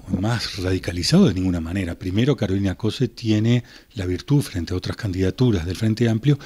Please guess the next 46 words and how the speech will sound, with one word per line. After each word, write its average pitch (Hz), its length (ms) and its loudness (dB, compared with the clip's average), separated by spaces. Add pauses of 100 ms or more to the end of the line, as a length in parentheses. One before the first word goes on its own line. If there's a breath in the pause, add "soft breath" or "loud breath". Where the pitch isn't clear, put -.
(140 loud breath)
que - 100 -2
tiene 104 260 2
todo 135 180 2
el 117 60 -2
espinel, 85 440 -6 (1080 soft breath)
desde 87 240 -2
un 104 140 4
lado 220 300 2
y 131 100 -10
desde 82 240 -14
otro. 87 400 -14
Es 101 160 -10
muy 240 220 8
parecido 143 800 -6 (340 loud breath)
los - 160 -10
apoyos 104 380 -2
de 85 40 -6
Carolina 98 320 -2
Cose 170 460 -6
al 92 160 -10
propio 95 500 -6
Frente 90 380 -10
Amplio. - 320 -20 (680 loud breath)
La 90 260 2
segunda 117 420 4 (380)
cosa 220 300 0
es - 60 2
que - 100 -10
el 92 60 -6
espacio - 320 -2
socialdemócrata 90 800 -6
amplio 98 300 -8
es - 160 -6
una 90 140 -4
de 90 80 -8
las 82 200 -12
listas - 300 -12
fuertes, 120 420 -6
la 92 100 -10
noventa 90 280 -8
y - 60 -20
nueve 110 180 -8
mil, 143 260 -2 (280 loud breath)
a 104 100 -12
nivel 82 260 -8
nacional. 117 480 -4